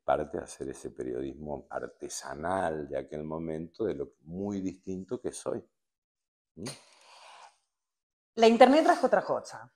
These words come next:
Speaker 2: ¿no es cierto? En el periodismo trajo otra cosa, tuvo, eh, trajo maneras de preguntarse distinta, maneras de abordar la realidad distinta, manera de preguntarse el régimen de verdad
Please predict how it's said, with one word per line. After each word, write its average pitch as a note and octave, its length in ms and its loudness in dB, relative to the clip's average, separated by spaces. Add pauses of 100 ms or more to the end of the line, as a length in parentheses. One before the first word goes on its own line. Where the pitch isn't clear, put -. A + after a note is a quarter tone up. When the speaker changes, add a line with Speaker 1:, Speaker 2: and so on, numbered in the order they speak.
Speaker 2:
¿no C#3+ 100 -14
es - 40 -16
cierto? F3 420 2
En C#3+ 120 0
el C#3 80 -4
periodismo A3 480 6
trajo G#3 320 6
otra B2+ 220 -6
cosa, A#2+ 360 -12
tuvo, D3+ 720 0
eh, C3 160 -12
trajo E3 300 -6
maneras D3+ 380 -4
de C#3+ 80 -8
preguntarse C#3+ 560 -6
distinta, G#3+ 720 0
maneras D#3 420 -4
de D3 60 -2
abordar C#3 420 2
la G#3+ 140 2
realidad D#3 340 -2
distinta, F3 640 -8
manera F#3 320 0
de - 40 -14
preguntarse F3 800 0 (460)
el F3 120 2
régimen G#3+ 540 2
de F3+ 100 8
verdad G3 500 6